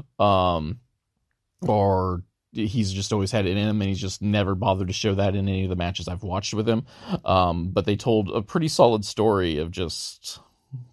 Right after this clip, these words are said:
trying to be the best, um, especially with Reed, uh, or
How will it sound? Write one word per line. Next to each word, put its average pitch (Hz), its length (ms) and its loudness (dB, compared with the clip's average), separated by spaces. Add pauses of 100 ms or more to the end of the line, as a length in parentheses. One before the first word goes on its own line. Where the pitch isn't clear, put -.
(680)
trying 107 580 4
to 98 60 0
be 98 120 0
the 90 60 -4
best, 85 460 -6 (520)
um, 98 440 4
especially 117 600 0
with 101 200 -2
Reed, 107 460 -2
uh, 92 320 -2 (140)
or 90 400 0